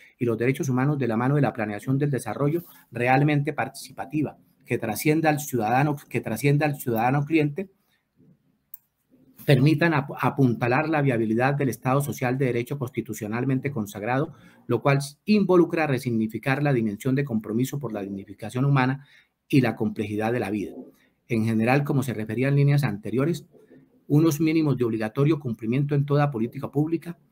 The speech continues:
a la manera de concepto de bloque de constitucionalidad, se reitera, a-, de los cuales el Estado no puede sustraerse, y en eso se puede considerar el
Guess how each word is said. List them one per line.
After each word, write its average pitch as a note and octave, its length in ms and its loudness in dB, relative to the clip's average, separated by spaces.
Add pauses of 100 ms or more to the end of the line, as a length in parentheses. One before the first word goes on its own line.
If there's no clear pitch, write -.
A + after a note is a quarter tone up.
(420)
a A#2 120 -2
la A2 100 2
manera A2 320 2
de C3+ 100 2
concepto B2 560 -6
de G#2 100 -4
bloque B2+ 280 -4
de B2 120 -4
constitucionalidad, G#2+ 1040 -6
se C#3 220 -6
reitera, C#3+ 520 -2 (520)
a-, G#2+ 120 -10
de A2 160 -2
los A2 160 -2
cuales C3+ 280 0
el A2 80 -4
Estado B2+ 320 -2
no C3+ 160 0
puede C3+ 220 2
sustraerse, C3 800 -4 (420)
y C3+ 380 0
en A2+ 140 0
eso C#3 260 2
se G#2 360 -12 (420)
puede C3+ 260 0
considerar A#2+ 720 -2 (640)
el A#2+ 380 -6